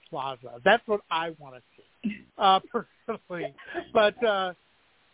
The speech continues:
but they're, they're, they're fucking around and finding out. The,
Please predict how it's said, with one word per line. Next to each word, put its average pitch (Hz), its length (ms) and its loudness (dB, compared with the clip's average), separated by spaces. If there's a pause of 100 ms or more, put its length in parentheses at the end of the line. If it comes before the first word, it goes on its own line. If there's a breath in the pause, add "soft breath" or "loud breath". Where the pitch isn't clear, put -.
(760)
but 277 140 -4 (180)
they're, 330 200 -4 (140)
they're, 392 240 -4 (120)
they're 311 240 -4
fucking 415 280 0
around 311 240 4
and 226 120 -2
finding 277 320 2
out. 240 240 2
The, 190 140 -4